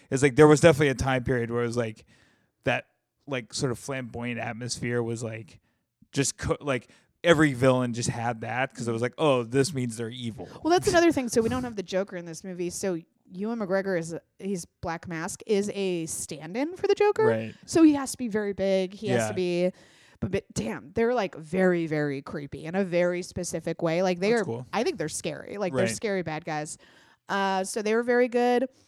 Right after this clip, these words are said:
Speaker 2: And again, going back to the underrepresent-, or the underdevelopment of women of color in this film, I know people are bummed 'cause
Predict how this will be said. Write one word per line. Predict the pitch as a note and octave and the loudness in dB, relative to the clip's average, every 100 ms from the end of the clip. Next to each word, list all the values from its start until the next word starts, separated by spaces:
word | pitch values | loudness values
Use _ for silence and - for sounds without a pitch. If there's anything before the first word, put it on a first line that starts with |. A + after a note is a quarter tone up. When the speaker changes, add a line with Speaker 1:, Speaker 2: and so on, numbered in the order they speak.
| _ _ _ | _ _ _
Speaker 2:
And | B3+ C4+ | -4 0
again, | D4+ C4 A#3 | 2 2 0
going | A#3+ A#3+ | 0 2
back | A#3 A#3 | 0 -2
to | |
the | C4 | -6
underrepresent-, | A3 G3+ G#3 G3+ G#3 G#3 G3+ G#3+ | -4 0 0 0 -2 -4 -6 0
or | G3 | 0
the | F#3+ | 2
underdevelopment | F3+ G3 F#3 F#3 F3+ F3 F#3 F3 E3 | 0 -2 -2 -2 -2 -2 -2 -4 -2
of | F3+ E3+ E3 E3+ | 0 2 2 -2
women | F3+ F3 | -6 -6
of | E3+ | -6
color | - D4+ D4+ | -2 0 0
in | |
this | A#3+ - | -2 -2
film, | A3+ F#3+ G3 - _ | -2 -2 -4 -12 _
I | A3+ | -2
know | B3+ | -2
people | C#4 D4+ B3 | -2 -4 -2
are | A3 | 0
bummed | G3 F#3+ F#3+ - | 0 0 -2 -6
'cause | G3 F3 E3+ - | -2 0 -2 -6